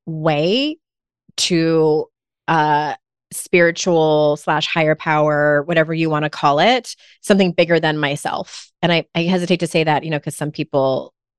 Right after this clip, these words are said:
you know, it's just like, "Well, I don't know," <laughs> myself included.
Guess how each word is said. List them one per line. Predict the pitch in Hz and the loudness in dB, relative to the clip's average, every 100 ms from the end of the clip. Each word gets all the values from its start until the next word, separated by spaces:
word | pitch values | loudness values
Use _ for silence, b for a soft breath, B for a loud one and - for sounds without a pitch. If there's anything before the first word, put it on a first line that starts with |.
| _ _ _ _ _ _ _ - 180 | _ _ _ _ _ _ _ -16 -10
you | 165 151 | -4 -2
know, | 131 127 | -2 -6
it's | 135 | -8
just | 131 - | -14 -8
like, | 127 127 | -8 -4
"Well, | 220 240 240 | -2 0 -2
I | |
don't | 240 | -2
know," | 247 208 B B B _ - - _ | -2 -4 B B B _ -4 -4 _
<laughs> | 254 240 208 202 175 | 2 4 2 0 0
myself | 175 170 165 151 | -2 0 0 0
included. | 151 143 139 131 | -2 -4 -2 -2